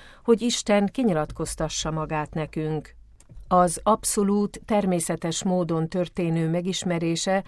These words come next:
bár lehetséges, mégis korlátozott, és nem fedi fel számunkra, hogy mi Isten terve az emberre vonatkozóan.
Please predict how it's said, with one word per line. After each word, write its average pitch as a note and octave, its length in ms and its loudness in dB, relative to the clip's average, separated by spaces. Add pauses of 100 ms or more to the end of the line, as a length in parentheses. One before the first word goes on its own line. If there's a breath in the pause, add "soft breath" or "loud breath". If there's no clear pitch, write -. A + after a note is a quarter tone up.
(300 loud breath)
bár F3 240 2
lehetséges, E3+ 880 0 (320 loud breath)
mégis A#3+ 400 2
korlátozott, E3 1080 0
és F#3 300 -2
nem A#3 240 4
fedi E3 280 0
fel D#3+ 220 0
számunkra, F3+ 680 0 (340 loud breath)
hogy F#3 200 0
mi A#3+ 260 2
Isten F#3 520 0
terve F3 640 0
az F#3+ 200 -2
emberre D#3+ 480 -2
vonatkozóan. D#3+ 1080 -2